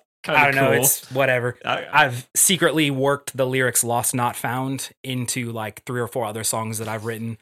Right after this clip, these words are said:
Speaker 1: <laughs>
Speaker 2: since this time, because I just, there's something about, like, you think lost and found,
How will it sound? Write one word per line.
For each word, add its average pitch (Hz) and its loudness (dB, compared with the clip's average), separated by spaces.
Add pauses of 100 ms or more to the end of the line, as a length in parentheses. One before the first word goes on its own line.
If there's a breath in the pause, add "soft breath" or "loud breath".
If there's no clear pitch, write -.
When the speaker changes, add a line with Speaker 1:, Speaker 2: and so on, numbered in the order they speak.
(160)
Speaker 1:
<laughs> - -4
Speaker 2:
since 127 2
this 143 0
time, 143 2
because 156 0
I 170 4
just, 165 4
there's 175 4
something 170 4
about, 135 4 (300)
like, 117 0
you 127 -4
think 123 -4
lost 117 -2
and 190 2
found, 123 -2